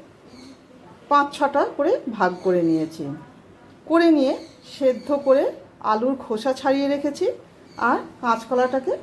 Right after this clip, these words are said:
রেডি করে রেখেছি। সেদ্ধটা অবশ্যই সামান্য লবণ আর হলুদ দিয়ে করে রেখেছি। এরপর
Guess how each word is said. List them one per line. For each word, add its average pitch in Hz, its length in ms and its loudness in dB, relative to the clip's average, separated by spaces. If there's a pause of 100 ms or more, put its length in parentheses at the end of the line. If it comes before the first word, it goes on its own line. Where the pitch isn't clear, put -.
(180)
রেডি 196 240 2
করে 190 160 4
রেখেছি। 170 300 -4 (500)
সেদ্ধটা 339 500 2 (180)
অবশ্যই 294 480 0 (460)
সামান্য 339 400 2 (180)
লবণ 233 320 2 (420)
আর 311 100 0 (200)
হলুদ 254 400 2
দিয়ে 285 160 0 (340)
করে 202 220 2
রেখেছি। 165 340 -6 (3250)
এরপর 330 320 4